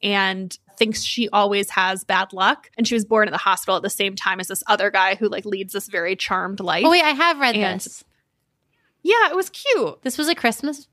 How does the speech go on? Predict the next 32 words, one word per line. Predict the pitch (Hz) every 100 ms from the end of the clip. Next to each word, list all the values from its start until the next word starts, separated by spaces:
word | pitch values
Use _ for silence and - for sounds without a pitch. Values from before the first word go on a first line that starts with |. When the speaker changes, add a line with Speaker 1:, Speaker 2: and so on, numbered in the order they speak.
| -
Speaker 2:
book, | 311 -
though? | 339 359 - _ _ _ _ _ _
Speaker 1:
No, | 277
it's | 262
a | 277
New | 254
Year's | 208 127
book. | - - - _
Speaker 2:
Oh, | 269 247 208
okay. | 196 185 95
Yeah, | 175 -
yeah, | 104
yeah. | 107 98 - _ _ _ _ _ _ _ -
Speaker 1:
So | 330
it's, | 311 -
like, | 294 285 - _ _ _ _ _
holiday | - 302 269 190
season. | - - - - - _ - _ _ _ _ _ _ _
So | - 302
those | 285 330
are | 440
my, | 453 359 277 220 - _ _ _
like, | 233 208
recommendations. | - 202 202 208 196 180 - 208 220 233 -
And | 247
then | 233 220 - -
as | 233 -
far | 254
as | 220
this | 214 339 392 -
year | 240 214
goes, | 202 208 208 208 208